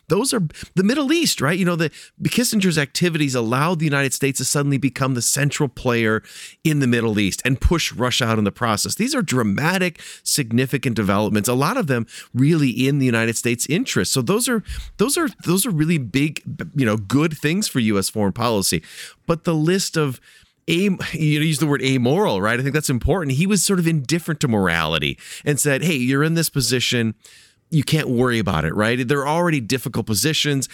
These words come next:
so I'm not gonna lose sleep over that. That's hard for me to <laughs> grapple with, right? You know, and I, so I tend to think he is a consequential, he's a significant figure, but he is a deeply,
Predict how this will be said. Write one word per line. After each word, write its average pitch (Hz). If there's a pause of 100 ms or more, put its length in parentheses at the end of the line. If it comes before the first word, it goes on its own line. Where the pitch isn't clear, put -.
(100)
so -
I'm 165
not 165
gonna 139
lose 123
sleep -
over 90
that. 73 (600)
That's 294
hard 143
for 135
me 135
to 120
<laughs> 104
grapple 92 (100)
with, 135
right? 135
You 143
know, 143
and 147
I, 151 (320)
so 165
I 165
tend 175
to 147
think 127
he 139
is 127
a 113
consequential, 117
he's 120
a 98
significant 92
figure, 107 (340)
but 127
he 127
is 107
a 101
deeply, 95